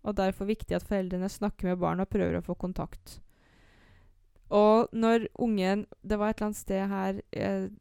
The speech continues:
det sto det at, eh, hvis, skal vi se, ja, smarttelefon er en tidstyv,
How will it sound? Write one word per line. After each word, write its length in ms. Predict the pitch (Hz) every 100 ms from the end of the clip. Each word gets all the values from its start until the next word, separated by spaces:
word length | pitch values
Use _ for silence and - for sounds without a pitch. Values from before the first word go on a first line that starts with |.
| - -
det 160 | 202
sto 360 | 202 - 190 190
det 120 | 180
at, 280 | 170 170 -
eh, 1600 | 185 190 202 - - - - - - 202 196 202 202 208 208 208 - 190
hvis, 480 | 208 - - -
skal 180 | - 208
vi 80 | 226
se, 380 | - 233 247 277 - _ _ _ _ _ _ _ _ _ _ _ _ _
ja, 220 | - 175 160 -
smarttelefon 680 | - - 220 214 220 214 214
er 80 | 208
en 60 | 208
tidstyv, 800 | - 185 - - - - 185 180